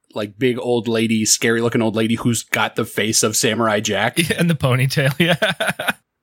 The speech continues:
Speaker 1: It's really funny. Uh, yeah, the step, the evil stepmother Jacqueline and the evil stepsisters Jackie and Jaquela, which look exactly the same.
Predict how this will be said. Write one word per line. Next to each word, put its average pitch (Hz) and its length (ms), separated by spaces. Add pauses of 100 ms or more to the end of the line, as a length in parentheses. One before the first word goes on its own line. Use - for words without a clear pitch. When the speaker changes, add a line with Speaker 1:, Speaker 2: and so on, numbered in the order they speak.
(100)
Speaker 1:
It's 131 200
really 131 220
funny. 90 420 (340)
Uh, 92 240
yeah, 78 160
the 104 80
step, - 400
the 139 180
evil 165 180
stepmother 127 600 (400)
Jacqueline 101 680
and 104 240
the 107 80
evil 113 280
stepsisters 110 800
Jackie 175 840
and 123 260 (120)
Jaquela, 98 720 (160)
which 123 240 (140)
look 143 360
exactly 117 460
the 107 80
same. 76 300